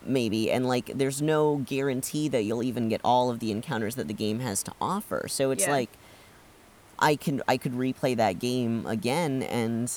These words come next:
Speaker 1: um, probably have a totally different
Speaker 2: Mm-hmm.
Speaker 1: experience than I did the first time and meet different people and have different quests.
Speaker 2: It's like,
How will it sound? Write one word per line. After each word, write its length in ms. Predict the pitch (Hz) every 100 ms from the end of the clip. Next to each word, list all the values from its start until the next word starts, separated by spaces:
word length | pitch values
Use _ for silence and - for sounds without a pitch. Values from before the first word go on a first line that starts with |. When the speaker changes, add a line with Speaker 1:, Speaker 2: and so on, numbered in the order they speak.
| -
Speaker 1:
um, 380 | 123 110 87 107
probably 540 | - 131 143 135 120 117
have 260 | 131 104
a 40 | 107
totally 460 | - 147 127 123
different 300 | 113 123 120
Speaker 2:
Mm-hmm. 100 | -
Speaker 1:
experience 420 | 226 135 147 - -
than 140 | 127
I 60 | 120
did 180 | 120
the 80 | 107
first 340 | - - - -
time 180 | 95
and 120 | 85 113
meet 180 | 123 -
different 280 | 117 107
people 240 | 110 135 120
and 100 | 107
have 120 | 98
different 300 | 107 - -
quests. 480 | 160 165 - - -
Speaker 2:
It's 260 | 277 - -
like, 220 | 277